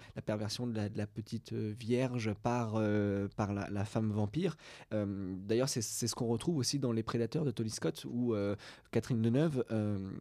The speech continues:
vient pervertir Suzanne Sarandon. Et, euh, et voilà, il y a, il y a toutes ces, tout ce jeu-là. Comment on, on arrive à, à donc, en soixante-douze, euh, la création du personnage, euh, féminin, et comment on arrive,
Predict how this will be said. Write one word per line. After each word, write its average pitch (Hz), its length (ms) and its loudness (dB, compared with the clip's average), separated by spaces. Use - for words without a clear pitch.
vient 110 340 2
pervertir 127 580 2
Suzanne 117 260 -2
Sarandon. 117 460 -2
Et, 113 260 4
euh, 98 240 2
et 95 60 2
voilà, 120 160 2
il 117 40 0
y 101 40 0
a, - 60 -2
il 107 60 -2
y 107 40 2
a 101 60 0
toutes - 260 -12
ces, 117 240 2
tout 135 160 -4
ce - 120 -2
jeu-là. 117 360 0
Comment 180 300 4
on, 131 320 0
on - 20 2
arrive 135 300 2
à, 107 340 2
à 113 120 2
donc, 104 160 0
en 135 140 6
soixante-douze, 120 800 0
euh, 98 320 -2
la 104 120 0
création 113 380 -4
du 113 120 -2
personnage, 110 520 -4
euh, 95 160 -4
féminin, 113 560 0
et 113 60 -2
comment 123 200 2
on 131 40 4
arrive, 107 500 2